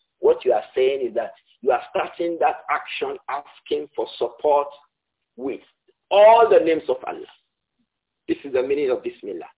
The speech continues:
So Bismillah, you want to drive the car. That is, Bismillah, Asuk. I ask support with the names of Allah, with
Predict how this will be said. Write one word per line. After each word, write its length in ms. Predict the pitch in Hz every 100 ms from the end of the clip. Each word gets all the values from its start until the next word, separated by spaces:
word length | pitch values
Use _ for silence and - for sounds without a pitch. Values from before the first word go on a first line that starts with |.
| _ _ _ _
So 100 | 139
Bismillah, 640 | - 269 - 190 185 180
you 80 | 165
want 180 | 170 180
to 80 | 151
drive 300 | 147 143 131
the 80 | 127
car. 280 | - 104 - _ _ _ _
That 220 | - -
is, 180 | 370 427 - _ 220
Bismillah, 840 | - _ 165 165 160 160 165 - - _ _ _ _ _ _ _ _ _ _ _ _ _ _ _ - 135
Asuk. 580 | 143 - 185 214 175 - - _ _ _ _ _ _ _ _ _ _ _ -
I 300 | 131 127 127 -
ask 280 | 175 220 - - _ - _ _ _ _ -
support 540 | 170 - - 180 196 - - _ _ _
with 200 | 120 156 - _
the 100 | 139 139
names 580 | 151 208 240 220 196 151 _ - -
of 120 | 135 -
Allah, 300 | 127 120 104
with 160 | 120